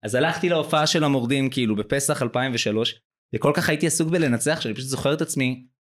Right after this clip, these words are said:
כל כך כאילו נלהב מזה, ופתאום אב-, ההורים שלי שמו אותי בהופעה, ואני פשוט, ב-,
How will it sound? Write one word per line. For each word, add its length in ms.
כל 140
כך 140
כאילו 200
נלהב 380
מזה, 220
ופתאום 340
אב-, 240
ההורים 320
שלי 160
שמו 260
אותי 160
בהופעה, 540
ואני 120
פשוט, 260
ב-, 60